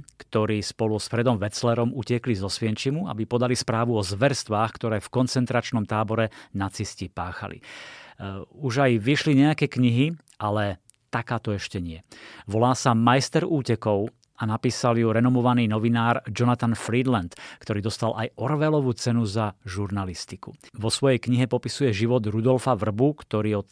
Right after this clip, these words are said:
tínedžerských rokov stále nejako unikal, odnikiaľ utekal a naozaj sa stal majstrom útekov a ten najväčší sa mu podaril v roku tisíc deväťsto štyridsaťštyri.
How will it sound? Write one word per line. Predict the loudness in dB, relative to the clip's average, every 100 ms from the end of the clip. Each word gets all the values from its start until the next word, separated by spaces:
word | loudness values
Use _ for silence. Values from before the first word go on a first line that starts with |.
| -2
tínedžerských | -2 0 -2 -2 -2 0
rokov | 0 0 0 0
stále | 0 0 0 0
nejako | -2 -2 -4 -2 -4 -4 -4
unikal, | -2 0 -2 0 2 2 0
odnikiaľ | -4 -6 -8 -6 -10 -6
utekal | -6 -2 -2 0 2 2 0 -10 -16 -8
a | -4
naozaj | -2 0 -2
sa | -2 -4
stal | 0 0
majstrom | 2 0 0 -4 -4
útekov | -6 -6 0 4 4 4 -6 -20 -14
a | -6
ten | -2 2
najväčší | 4 4 2 -2 -8
sa | -6 -6
mu | -4
podaril | -2 0 0 0 0
v |
roku | -2 -4 -8
tisíc | -6 -6 -4 -4 -4
deväťsto | -4 -4 -6 -8
štyridsaťštyri. | -8 -10 -8 -8 -12 -14 -12 -12 -10 -12